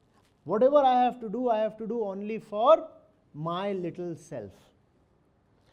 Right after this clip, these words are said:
Even if you manage to do something wonderful for your little self,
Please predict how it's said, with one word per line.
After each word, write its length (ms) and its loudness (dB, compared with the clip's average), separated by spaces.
Even 300 2
if 160 -4
you 100 2
manage 600 0
to 100 -4
do 300 -2
something 520 -8
wonderful 560 -4
for 200 -4
your 80 6
little 280 0
self, 360 -8